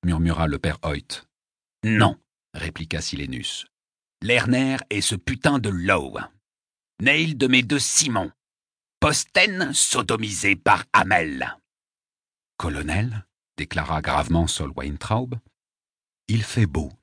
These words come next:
et personne ici ne semble rien avoir de plus pressé à faire durant l'heure qui vient. Nous vous serions très obligés de nous exposer les circonstances qui vous ont amené à participer à ce dernier pèlerinage Gridstech sur Hyperion. »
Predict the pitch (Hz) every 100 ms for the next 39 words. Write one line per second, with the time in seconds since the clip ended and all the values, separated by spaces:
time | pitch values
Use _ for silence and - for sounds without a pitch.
0 | _ _ _ - 98 95 - 104 - 123
1 | 101 80 - 104 98 73 - 80 80 71
2 | 69 - 82 80 69 73 76 67 - -
3 | 80 - 80 - 80 64 - 101 98 92
4 | 87 85 80 78 - 73 - - - _
5 | _ _ _ _ _ _ _ _ - 92
6 | 101 113 - 113 98 92 127 123 101 -
7 | - 139 110 110 80 85 80 90 80 76
8 | 76 78 78 - 78 78 76 67 - 85
9 | - 73 - 78 78 73 - - - -
10 | 71 71 - 67 67 69 82 62 76 -
11 | - - 80 113 101 - 78 82 73 90
12 | - 85 78 80 80 80 - 80 - -
13 | 104 - 87 80 78 73 - 73